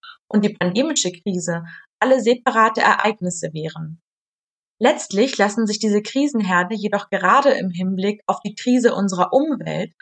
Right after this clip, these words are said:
unter einem Phänomen subsumieren, das die Literaturprofessorin Betty Sue Flowers als Mythos des Ökonomischen bezeichnet. Dieser Mythos unserer Lebenswelt funktioniert nach den Dogmen der monetären und dinglichen Maximierung,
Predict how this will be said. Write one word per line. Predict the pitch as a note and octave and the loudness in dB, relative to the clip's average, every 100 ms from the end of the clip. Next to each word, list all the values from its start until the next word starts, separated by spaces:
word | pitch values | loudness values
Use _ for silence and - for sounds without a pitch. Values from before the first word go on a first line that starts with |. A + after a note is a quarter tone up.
| - _ - | -20 _ -2
unter | G#3+ A3+ | 0 2
einem | F#3+ A#3+ C#4 | 2 2 0
Phänomen | C#4 A#3 G#3+ G#3 A#3 A#3 | 0 0 2 2 4 2
subsumieren, | E3 E3 - E3 E3 D#3+ F3 G#3+ - - - - | 0 -4 -4 0 0 -2 -8 -10 -14 -20 -8 0
das | G#3 | 0
die | A#3 | 4
Literaturprofessorin | B3 B3+ A#3+ A#3+ E4 F4+ - A3 F3+ - F#3+ F#3 F3+ | 4 4 2 0 0 0 0 -2 -2 -4 -2 0 0
Betty | G#3 B3 C#4+ | 0 0 -2
Sue | - G#3+ | 0 -2
Flowers | G#3+ G3+ F#3 A3+ E3 G#3 A3 - | -2 0 2 4 2 -2 -4 -4
als | F3+ G3+ G#3 - - - | 0 0 -2 -18 -14 0
Mythos | A#3+ C4+ C#4 C4 | 2 4 2 2
des | A#3+ | 0
Ökonomischen | - - G#3+ G#3 B3+ G#3+ - E3 | 0 -2 2 4 4 2 0 -6
bezeichnet. | E3 - E3+ E3+ - G3 - _ _ _ _ - | -8 -8 -8 -8 -10 -14 -16 _ _ _ _ -2
Dieser | C4+ C#4+ | 0 4
Mythos | C#4 C4 D4 G#3+ F3+ | 6 6 4 0 -2
unserer | - G3 F3+ | -2 -4 0
Lebenswelt | F#3+ G#3+ B3 A3+ - D#3+ F3 - | 2 2 2 0 -2 -2 -2 -2
funktioniert | A3 G#3+ - G#3+ A#3+ C4 | -4 -2 2 2 2 0
nach | A3+ G#3 | -2 -2
den | G3 | -2
Dogmen | F3 F#3 G#3+ A3 A3 | 2 2 2 0 0
der | F3 | 2
monetären | F3+ A3 A#3+ - F3+ G3 G#3 | 2 2 0 -2 0 0 0
und | G#3+ G#3 | -2 0
dinglichen | F#3 F#3 F#3+ G#3 | 0 0 0 0
Maximierung, | G3+ G3+ C#4 B3+ A#3 G#3 D#3 E3 - | 0 -2 2 4 4 0 -8 -12 -14